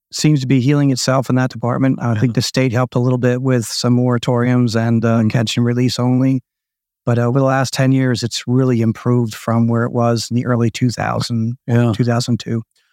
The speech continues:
Speaker 2: So now your dad, you talked about your dad working in, uh, the automotive business, had his own automotive shop, and said it's been there for over fifty years. Was your dad able to get out and fish with you also, or was he just, was he a work guy? He worked a lot.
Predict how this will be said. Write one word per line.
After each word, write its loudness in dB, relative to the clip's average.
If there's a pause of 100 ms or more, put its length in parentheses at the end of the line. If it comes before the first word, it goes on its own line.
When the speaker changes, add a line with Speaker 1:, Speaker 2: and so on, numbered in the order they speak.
(120)
Speaker 2:
So -2
now 4
your 2
dad, 0
you 0
talked 0
about 2
your 2
dad 0
working 0
in, 0
uh, -2
the -4
automotive 0
business, -2
had -2
his -2
own 0
automotive 0
shop, -2
and 0 (320)
said 2
it's -2
been 2
there 2
for -2
over 2
fifty -2
years. 0
Was -2
your 2
dad 0
able -2
to -4
get 0
out -2
and 0
fish -2
with 0
you 0 (100)
also, 0
or 0
was -4
he 2
just, 0
was -4
he 4
a 2
work 0
guy? -4
He 2
worked -2
a 0
lot. -4